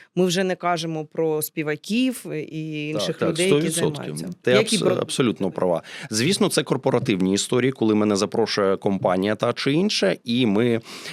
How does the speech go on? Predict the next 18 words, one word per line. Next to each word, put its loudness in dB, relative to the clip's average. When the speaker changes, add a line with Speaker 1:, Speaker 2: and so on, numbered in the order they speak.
Speaker 2:
домовляємось 4
про, 2
наприклад, -4
роботу 0
на 2
вихідних 0
чи -2
роботу 0
протягом -2
будніх 0
днів. 2
Ми -2
пропрацьовуємо, -2
знову -4
ж -10
таки, -12
їх -4
запит, -2